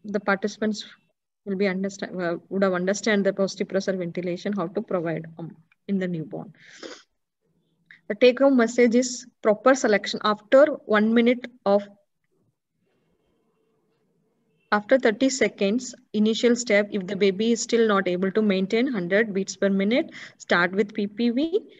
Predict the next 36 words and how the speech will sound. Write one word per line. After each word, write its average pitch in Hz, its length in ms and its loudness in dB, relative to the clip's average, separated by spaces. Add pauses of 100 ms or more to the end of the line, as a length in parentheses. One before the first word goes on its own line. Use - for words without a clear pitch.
(180)
proper 196 280 2
se-, 240 260 -2
selection 202 560 -2
of 240 140 0 (300)
mask 190 440 -4
is 220 120 -6
very 208 200 0
important. 240 580 0 (380)
The 202 60 -12
seal, 294 500 0 (440)
the 196 80 -6
pressure 214 360 0
should 240 260 0
be 233 120 2
more 208 200 2
than 262 300 -4 (880)
thirty 233 280 0
to 262 140 2
forty. 262 580 -2 (320)
It 202 60 -14
should 214 140 -2
not 208 160 2
be 208 80 2
less 196 200 4
than 240 180 2
twenty. 240 420 0
It 240 80 -2
should 190 140 -6
not 185 140 -4
be 190 80 -2
less 180 220 -2
than 214 180 -4
forty. 208 460 -4 (580)
Proper 214 300 2
positioning 233 640 -2
of 220 120 -4